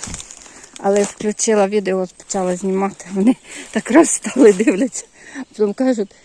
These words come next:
«Добрий день». Я кажу: «Ну, добрий день». Каже: «Ви нас налякали». <laughs> Чому? «А вас не видно», каже, «ви так замасковані».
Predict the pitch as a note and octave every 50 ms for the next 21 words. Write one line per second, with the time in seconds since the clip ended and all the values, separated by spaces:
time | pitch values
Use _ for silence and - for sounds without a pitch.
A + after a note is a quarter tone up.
0 | _ _ _ _ _ _ - - B3+ D#4 D4 C#4 B3+ A#3 A3 G#3+ F#3+ - - -
1 | - - F#3+ - - F#3 F3+ F#3 - F3 G#3 A3 - D#4+ D#4+ F4+ F#4 F4 - A#3
2 | A3+ A3 A3 A3 - - - - - - - - - - - - - - - -
3 | - A3+ A#3 A#3 B3+ D#4+ D#4+ D#4+ E4+ - D#4+ C#4 C4+ C4+ B3+ B3 - - G#3+ -
4 | - - C#4+ - - - - - - - - - - D#4+ D4+ - - - - F#4+
5 | C4+ C4 A#3 A3+ B3+ - - - - - - - - _ - - - - - -
6 | - - - - - - - - - - - - - A#4+ A#4+ A#4 A4 G#4+ G#4 G4
7 | - - - - C5 G#4+ A4 G#4+ G#4+ G4 G4 F#4+ G4 F#4+ F#4+ A4 A4 A4+ A4 E4+
8 | D#4 C4+ C4+ C4 - C4 C4 C4 C4 E4 C4 C4+ C#4 C#4+ - D#4 D4 C4 C#4 C#4
9 | C4+ C4+ C#4 E4 D#4 - - C#4 C4+ C#4 C#4+ B3+ B3 A#3+ A3+ A3+ A#3 B3+